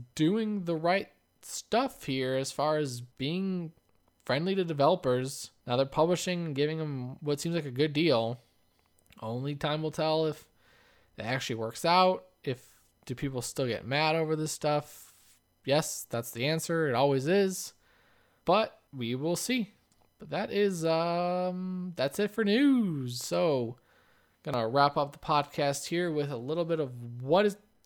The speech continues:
what is happening, what is coming out. So, coming out on, I wanna say it's Tuesday. Thirty-first is Tuesday, right? Yes, it is. Uh, Tuesday is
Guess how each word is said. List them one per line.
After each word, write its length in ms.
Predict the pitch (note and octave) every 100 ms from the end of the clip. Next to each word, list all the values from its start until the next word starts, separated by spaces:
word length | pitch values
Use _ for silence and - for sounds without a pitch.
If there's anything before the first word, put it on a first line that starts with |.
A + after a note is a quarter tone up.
| _ _ -
what 180 | D#3+
is 80 | F#3
happening, 400 | D3 A#2+ A2+ G#2+
what 100 | C#3+
is 120 | E3
coming 200 | - E3+
out. 220 | G2 D#2 - _ _ _ _ _ _ -
So, 260 | - E3
coming 360 | - - F#3+ G#3
out 340 | F#3 F#3 F3+ -
on, 540 | D3+ D3+ D3+ D3 C#3+
I 60 | D3
wanna 160 | G#3 G3+
say 100 | B2+
it's 180 | -
Tuesday. 560 | - - A#2 A2+ B2 E3+
Thirty-first 580 | F#3 B2+ A#2 A#2+ A#2 -
is 140 | A#2+
Tuesday, 480 | - C3+ A#2+ A#2 G#2+
right? 220 | A#2 D#3+
Yes, 260 | - B2 -
it 80 | A#2
is. 380 | F3+ G#3+ G3+ - - - _ _ _
Uh, 160 | C3 C#3
Tuesday 840 | - A#3 B3 G3 G3 F#3 D#3+ - -
is 480 | G3 A3 G#3+ F#3+